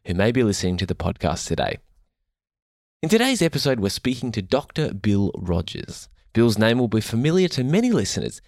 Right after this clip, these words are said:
as he is an absolute legend when it comes to behaviour management. Bill really has gained worldwide acclaim for his wit, wisdom, insight, and how he applies these talents to the arena of helping teachers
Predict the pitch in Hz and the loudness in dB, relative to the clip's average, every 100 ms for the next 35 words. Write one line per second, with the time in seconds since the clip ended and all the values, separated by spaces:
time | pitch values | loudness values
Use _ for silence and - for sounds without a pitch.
0 | _ - 123 - 165 170 156 - 175 - | _ -2 -2 -2 -2 0 -2 -4 -4 -4
1 | - 180 165 151 175 208 156 90 92 95 | -2 0 0 2 2 2 0 0 0 -2
2 | - 120 107 - 101 - 135 135 117 92 | -2 -4 -4 -4 -4 0 -2 0 0 0
3 | 67 - - - - _ _ _ _ _ | -4 -8 -12 -16 -20 _ _ _ _ _
4 | 139 139 127 190 208 180 165 - 117 110 | 2 2 4 4 4 4 2 2 2 4
5 | 98 143 160 156 147 131 - 110 90 - | 4 4 6 4 4 2 -2 0 0 -2
6 | 101 95 139 185 - _ - 107 - 107 | -2 0 -2 -2 -10 _ 0 0 2 0
7 | 107 156 185 - 98 78 - 127 - 214 | 0 0 0 2 2 2 -2 -6 -2 -2
8 | 233 190 - - 202 196 110 98 - 80 | 0 0 0 0 2 2 0 0 -2 -4
9 | 71 69 - - - 120 107 104 127 151 | -2 -6 -12 -20 -4 0 2 2 2 0
10 | 98 101 - 170 165 - 175 - 90 | -2 -2 -2 0 -2 0 -2 -2 -6